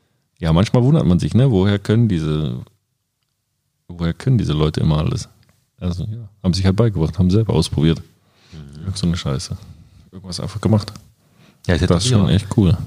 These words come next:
Speaker 2: Tätowierer ist, das machst du alleine. Also es gibt keine wirklich richtige Ausbildung. Natürlich gibt's coole Leute, die
Speaker 1: Ja,
Speaker 2: das
Speaker 1: ja.
Speaker 2: jetzt aufbrechen. Hier, Tattoo, Tattoo Franz. Nee, wie heißt der? Irgendwie ja, so, der ist cool, der will so eine Ausbildung machen. Super
Speaker 1: Ja,
Speaker 2: Idee.
Speaker 1: gibt's ja ein paar Leute so, genau.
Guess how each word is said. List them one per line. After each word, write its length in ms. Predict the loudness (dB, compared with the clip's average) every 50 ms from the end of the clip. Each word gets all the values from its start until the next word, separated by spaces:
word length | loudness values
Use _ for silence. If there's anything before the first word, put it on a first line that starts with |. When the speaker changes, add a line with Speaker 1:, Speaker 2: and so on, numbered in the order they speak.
| -12 -16 _
Speaker 2:
Tätowierer 500 | -10 -8 -4 -4 -2 -2 -2 -2 -2 0
ist, 300 | -2 -2 -4 -4 -6 -6
das 140 | -6 -4 -2
machst 180 | -2 -2 -2 -2
du 40 | -4
alleine. 360 | -2 0 2 2 2 2 0 -2 -6 -14 -20 _ _ _ _ _ _
Also 260 | _ -10 -8 -4 -4 -4
es 180 | -4 -6 -6
gibt 280 | -6 -6 -6 -8 -14 -8
keine 400 | -4 -2 0 2 2 2 2 0
wirklich 320 | -2 -2 -2 -4 -4 -4
richtige 260 | -6 -6 -4 -4 -4
Ausbildung. 480 | -2 -4 -4 -4 -4 -4 -2 -2 -4 -8 -10 -14 _ -6
Natürlich 240 | 0 0 0 0 0
gibt's 220 | -2 -2 -4 -4
coole 220 | -2 0 0 2 2
Leute, 200 | 2 2 2 2
die 60 | 4
Speaker 1:
Ja, 100 | 4 4 4
Speaker 2:
das 80 | 4
Speaker 1:
ja. 60 | 4
Speaker 2:
jetzt 180 | 2 0 -2 -4
aufbrechen. 640 | -8 -8 -6 -4 -4 -4 -4 -4 -4 -4 -2 0
Hier, 200 | 2 2 2 0 0
Tattoo, 500 | -2 -4 -4 -2 -2 -2 0 0 -2 -2 -6 -10 -6
Tattoo 240 | -6 -6 -4 -4 -8
Franz. 520 | -6 -4 -4 -4 -4 -4 -6 -8 -12 -14 -18 _ _
Nee, 100 | -20 -20
wie 60 | -18 -18
heißt 200 | -18 -18 -12 -6
der? 180 | -4 -4 -4 -6 -10 -18 _ _ _ -20
Irgendwie 220 | -18 -16 -8 -4
ja, 180 | -2 -2 0 -2
so, 240 | -2 -4 -4 -4 -4
der 180 | -4 -2 -2
ist 180 | -2 -2 -2 0
cool, 300 | 2 4 4 4 2 2
der 220 | 0 -4 -4 -4
will 100 | -4 -4 -4
so 80 | -2
eine 80 | -4 -2
Ausbildung 420 | -4 -4 -6 -4 -6 -4 -4 -4 -4
machen. 260 | -6 -6 -8 -10 -12 -12 -16 _ _ _ _ _ _ _ _ _ _
Super 260 | _ -20 -16 -6 -2
Speaker 1:
Ja, 100 | 0 2
Speaker 2:
Idee. 100 | 2 2
Speaker 1:
gibt's 160 | 0 0 0
ja 60 | -2 -2
ein 40 | 0
paar 140 | 0 0 2
Leute 280 | 2 0 0 0 -2
so, 140 | -2 -2 0
genau. 400 | 0 0 -2 -2 -2 -2 -4 -6